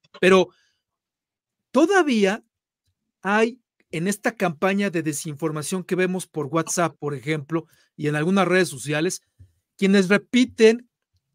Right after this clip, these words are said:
como loros que Xóchitl Gálvez es igual a Claudia Sheinbaum, cuando vemos con toda claridad que hay una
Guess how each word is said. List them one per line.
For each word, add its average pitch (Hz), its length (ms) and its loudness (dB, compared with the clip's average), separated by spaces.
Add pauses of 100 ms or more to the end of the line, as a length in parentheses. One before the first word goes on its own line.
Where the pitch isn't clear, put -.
como 170 640 0
loros 190 720 0 (840)
que 190 280 2
Xóchitl 214 760 0
Gálvez 190 560 0
es 220 220 0
igual 202 500 -2 (340)
a 170 140 -2
Claudia 202 460 0
Sheinbaum, 170 600 -2 (640)
cuando 202 560 4
vemos 269 480 2
con 190 260 -6
toda 285 260 -4
claridad 156 680 -2 (520)
que 208 140 2
hay 240 140 4 (140)
una 247 520 -2